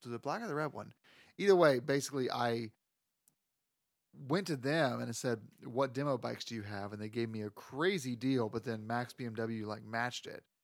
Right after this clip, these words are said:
And I said, "You know, I'm not gonna drive to Saint Louis to get a bike." But when I told them this, I was like, "Hey, no offense, like, you gotta give me a good deal, but this place," without even me, I wasn't, like,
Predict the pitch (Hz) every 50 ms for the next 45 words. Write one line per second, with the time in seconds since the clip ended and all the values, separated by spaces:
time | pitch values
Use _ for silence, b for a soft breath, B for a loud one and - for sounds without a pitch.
0 | _ b b b _ - 110 110 - - 113 110 120 120 107 110 110 110 117 -
1 | 117 110 117 123 123 _ _ _ - - 110 107 113 110 - - 113 - - 113
2 | 110 117 120 113 117 117 113 - - - - - - _ _ - - 107 107 -
3 | - 120 117 113 - - - b b b b b b b b b - 151 147 139
4 | - _ _ _ _ _ _ _ _ _ _ 135 139 139 135 127 - - 196 285
5 | 269 311 175 127 113 - - 170 - - - - 127 120 117 123 117 135 143 135
6 | 131 - - _ - - 139 151 156 131 113 170 170 143 113 120 120 117 120 120
7 | 120 117 113 110 117 117 123 120 - 120 110 110 131 156 139 110 113 - - 143
8 | 127 - - - 123 110 107 - - - - 123 135 151 160 165 156 143 139 135
9 | 131 127 143 156 165 151 139 123 120 117 -